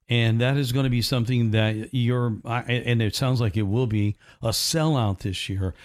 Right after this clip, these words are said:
I'm so grateful that we can have these events, uh,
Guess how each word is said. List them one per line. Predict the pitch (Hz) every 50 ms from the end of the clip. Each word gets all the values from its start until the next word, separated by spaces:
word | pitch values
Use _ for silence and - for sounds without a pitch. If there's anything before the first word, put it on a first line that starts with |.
| - - _ -
I'm | 127 131
so | - - 180 165
grateful | 131 131 156 156 170 - - 143 123 123
that | 117 120 117 113 117 113 -
we | 135 127 139 123 135
can | - - 120 117
have | 107 120 139 143 151 151 143
these | 135 143 143 123 120
events, | 120 107 110 117 120 123 135 131 - - - - - _ _ _ _ _ _ _ -
uh, | - -